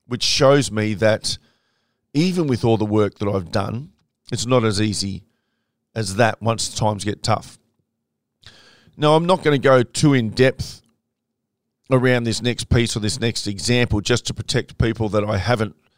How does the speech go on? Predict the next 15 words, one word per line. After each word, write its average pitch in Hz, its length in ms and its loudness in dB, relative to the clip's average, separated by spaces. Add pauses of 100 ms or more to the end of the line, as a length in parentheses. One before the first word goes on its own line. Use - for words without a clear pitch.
(380)
received 120 480 -2
permission 110 480 -4
from 101 360 -4
to - 120 -10
talk 190 280 2
about 95 300 -4
stuff, - 380 -4
but 117 260 2 (1040)
someone 170 400 0
in 117 300 -4 (200)
our 117 180 2
family, 107 420 -6
someone 107 300 -4
very 104 220 0
close, - 720 -2